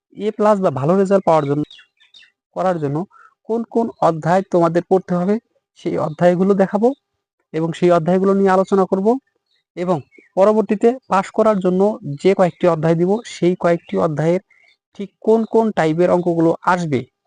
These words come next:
বা আসার মতো, সেই সকল টাইপগুলো তোমাদের দেখানোর চেষ্টা করব আমাদের টাইপ ভিত্তিক হান্ড্রেড পার্সেন্ট কমন উপযোগী সাজেশন থেকে। তো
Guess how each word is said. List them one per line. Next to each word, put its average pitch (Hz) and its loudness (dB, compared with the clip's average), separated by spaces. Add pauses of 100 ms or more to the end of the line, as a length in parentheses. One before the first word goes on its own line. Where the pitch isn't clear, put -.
(360)
বা 139 -14
আসার 185 0
মতো, 170 -2 (140)
সেই 170 -2
সকল 190 0 (760)
টাইপগুলো 165 -2 (140)
তোমাদের 165 0
দেখানোর 175 -2
চেষ্টা - -6
করব 185 -2 (280)
আমাদের 143 0 (120)
টাইপ 135 -4
ভিত্তিক 156 -4 (600)
হান্ড্রেড 160 -2
পার্সেন্ট 185 -6
কমন 147 0
উপযোগী 170 -2
সাজেশন 123 -6
থেকে। 120 -6 (640)
তো 135 -12